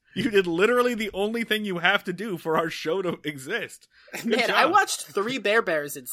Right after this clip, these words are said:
Speaker 2: uh, shit. Man, I watched We Bare Bears instead. That shit rules.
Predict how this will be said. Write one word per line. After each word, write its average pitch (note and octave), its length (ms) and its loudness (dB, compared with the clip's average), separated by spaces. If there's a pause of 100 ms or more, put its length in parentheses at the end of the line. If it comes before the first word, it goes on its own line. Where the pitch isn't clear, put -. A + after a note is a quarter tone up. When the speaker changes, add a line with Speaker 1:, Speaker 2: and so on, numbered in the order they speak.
(160)
Speaker 2:
uh, G#3+ 180 2 (200)
shit. - 260 -2 (320)
Man, C4 160 2
I D4+ 100 6
watched A#4+ 260 0
We A3 240 0
Bare F3+ 240 2
Bears C#3 320 -4
instead. C#3+ 500 -4
That - 160 -2
shit A3+ 240 2
rules. F3+ 480 -2